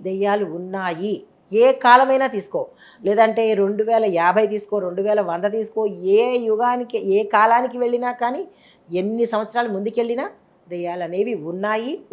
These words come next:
ఉంటాయి. మనిషి ఉన్నాడు అంటే దెయ్యం ఉన్నదనే లెక్క,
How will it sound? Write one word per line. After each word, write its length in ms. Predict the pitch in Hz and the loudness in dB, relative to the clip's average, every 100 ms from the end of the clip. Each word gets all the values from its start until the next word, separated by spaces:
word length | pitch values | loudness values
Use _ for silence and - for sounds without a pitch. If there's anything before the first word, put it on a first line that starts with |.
| 160 | -14
ఉంటాయి. 360 | 147 143 - - _ - - 185 | -12 -16 -16 -20 _ -20 -2 0
మనిషి 260 | 247 320 269 226 | 0 0 0 2
ఉన్నాడు 380 | 233 247 240 240 | 4 4 6 4
అంటే 200 | 226 247 440 - _ 180 | 2 0 0 -4 _ -8
దెయ్యం 240 | 185 196 247 - | -4 -4 -6 -10
ఉన్నదనే 400 | 165 160 165 190 | -10 -10 -8 -8
లెక్క, 180 | 143 - | -8 -12